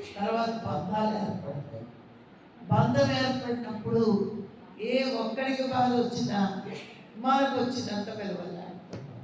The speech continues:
అదే పక్కింటోడికి ఎదురింటోడికి వస్తే బాధపడతామా? బాధపడం.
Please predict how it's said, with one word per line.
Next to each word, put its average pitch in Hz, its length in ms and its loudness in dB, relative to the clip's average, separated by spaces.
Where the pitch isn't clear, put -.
అదే 240 180 0
పక్కింటోడికి 240 640 2
ఎదురింటోడికి 226 720 -2
వస్తే - 240 -2
బాధపడతామా? 185 800 -6
బాధపడం. 190 560 -4